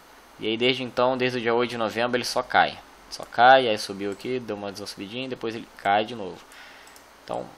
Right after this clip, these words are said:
vocês querem mais motivação pra vender? O S P quinhentos. Dow Jones, se a gente botar, vai tá praticamente a mesma coisa, né? Bem pra baixo. E o, a Nasdaq também deve estar a mesma coisa. Deve não, está a mesma coisa.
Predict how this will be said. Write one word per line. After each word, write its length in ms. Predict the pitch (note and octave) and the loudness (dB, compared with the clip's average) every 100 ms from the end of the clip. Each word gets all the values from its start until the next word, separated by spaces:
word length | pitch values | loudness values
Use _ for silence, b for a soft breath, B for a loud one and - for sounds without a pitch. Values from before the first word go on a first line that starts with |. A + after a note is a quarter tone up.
| - - - - - - - - - - - - | -20 -20 -20 -20 -20 -20 -20 -20 -20 -20 -20 -16
vocês 180 | - G#2+ | -10 -10
querem 240 | - A2+ | -2 -2
mais 220 | A2 G#2 G#2+ | 0 -2 -4
motivação 380 | G#2+ G#2 A2 | -6 -6 -6
pra 100 | G#2 | -6
vender? 460 | A2+ A#2 B2 D3+ - - | -6 -2 0 0 -4 -6
O 100 | A2+ | -4
S 180 | A2+ - | -4 -8
P 160 | A#2 | -12
quinhentos. 460 | G#2+ B2 G2 F#2+ - - - | -12 -8 -8 -8 -14 -18 2
Dow 240 | A2+ B2 | 4 4
Jones, 360 | A#2 B2 D3 C#3+ | 2 0 0 -6
se 80 | |
a 20 | A2+ | -10
gente 140 | A#2 | -4
botar, 440 | A2+ A2+ C3 D3+ - - - - - | -4 2 2 2 -8 -20 -20 -20 -16
vai 80 | - | -12
tá 160 | - G#2 | -6 -4
praticamente 520 | G#2 G2+ G#2 G#2 G#2+ | -4 -8 -8 -6 -6
a 20 | |
mesma 240 | G2+ G#2+ | -6 -8
coisa, 380 | G#2+ A#2 C3+ C3 | -4 0 0 -2
né? 100 | B2+ - - - - - - - - - - - - | -10 -14 -20 -20 -20 -20 -20 -20 -20 -20 -20 -20 -20
Bem 200 | - F#2 | -10 -8
pra 120 | F#2+ F#2+ | -6 2
baixo. 380 | A2+ B2 - - - | 4 4 2 -14 -16
E 120 | G#2+ | -8
o, 180 | A2 A2+ F#2 F#2 - - | -8 -8 -14 -20 -20 -20
a 140 | - F2 | -16 -12
Nasdaq 540 | F2 A2 A2+ A2+ - | -2 0 0 -4 -10
também 420 | - G2 G#2 G#2+ | -12 -8 -8 -6
deve 180 | G2+ G2 | -6 -6
estar 220 | - - | -6 -8
a 40 | G2 | -8
mesma 260 | G2 G#2 F#2+ | -8 -10 -10
coisa. 240 | G#2+ A2 | -8 -2
Deve 220 | A#2+ C3 | -2 -2
não, 100 | G#2 | -4
está 240 | F#2+ - A#2+ | -8 0 0
a 60 | |
mesma 260 | A2+ G#2+ G#2 | 0 -4 -6
coisa. 240 | - E2+ | -8 -14